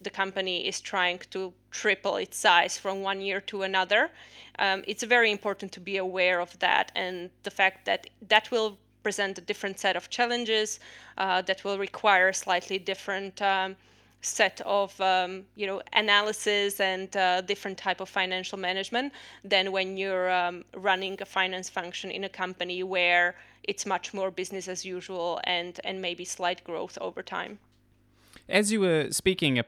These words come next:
Speaker 2: a thought just sort of popped into my head, and I'd love to get your take on it, your opinion. Uh, obviously, there's the kind of cliched idea of a startup where you're moving as fast as you can, growing at all costs,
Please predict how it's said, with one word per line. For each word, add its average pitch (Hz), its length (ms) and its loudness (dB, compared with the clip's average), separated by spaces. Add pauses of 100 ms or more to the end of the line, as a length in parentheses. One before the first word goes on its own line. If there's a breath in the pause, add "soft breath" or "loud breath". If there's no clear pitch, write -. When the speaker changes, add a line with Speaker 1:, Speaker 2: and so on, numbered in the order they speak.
(100)
Speaker 2:
a 143 100 6
thought 170 300 4
just 127 160 -6
sort 123 80 -4
of 113 80 -4
popped - 240 -4
into 117 220 -6
my 110 100 -4
head, 110 180 -4
and 110 140 -2
I'd 110 100 -2
love 120 160 0
to 131 100 -8
get 117 180 -6
your 107 380 -6 (280)
take 202 300 0
on 113 100 -4
it, - 120 -10
your 113 160 -6
opinion. 117 500 -8 (600 soft breath)
Uh, - 80 -12 (240)
obviously, 180 760 -2 (440)
there's 139 280 4
the 143 100 -2
kind 165 240 4
of 147 120 0
cliched 147 480 2
idea 131 480 2
of 117 180 -2
a 120 60 -4
startup 120 640 -2
where 117 380 -4 (320)
you're 123 140 -2
moving 147 380 0
as 131 120 -2
fast 147 300 4
as 139 120 -6
you 131 60 -8
can, 120 380 -4
growing 143 400 2
at 131 60 0
all 131 220 0
costs, - 800 -6